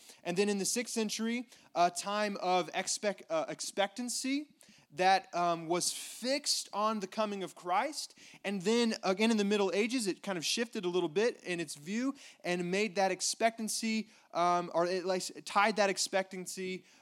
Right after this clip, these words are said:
uh, to, um, Christmas and the coming of Christ, uh, his first coming, right? The incarnation.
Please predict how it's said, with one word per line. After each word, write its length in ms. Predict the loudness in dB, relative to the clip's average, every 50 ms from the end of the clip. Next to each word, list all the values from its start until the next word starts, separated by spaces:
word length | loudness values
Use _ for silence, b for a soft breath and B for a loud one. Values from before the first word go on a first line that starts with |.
| B 0
uh, 460 | 2 4 4 6 4 4 4 2 0 -2 -8 -12 -12
to, 480 | -8 -4 -4 -2 -2 -2 -4 -4 -8 -10 b b b -2
um, 220 | -2 -2 -2 -2
Christmas 760 | -2 0 2 2 2 0 -4 -8 -10 -8 -6 -6 -6 -6 -8 -12 _ _ _ -6
and 380 | -4 -4 -4 -4 -6 -8 -10 -10
the 60 | -10 -10
coming 300 | -6 -6 -4 -4 -4 -4
of 80 | -6
Christ, 420 | 0 2 4 4 4 2 -2 -8 B B B B B _ -10
uh, 60 | -8 -6
his 200 | -4 -2 -2 -2
first 280 | 2 2 2 2 2 -2
coming, 240 | -4 -4 -4 -4 -2
right? 200 | 0 0 0 0
The 120 | -4 -8
incarnation. 720 | -8 -6 -6 -6 -4 -4 -4 -4 -6 -6 -8 -10 -12 -12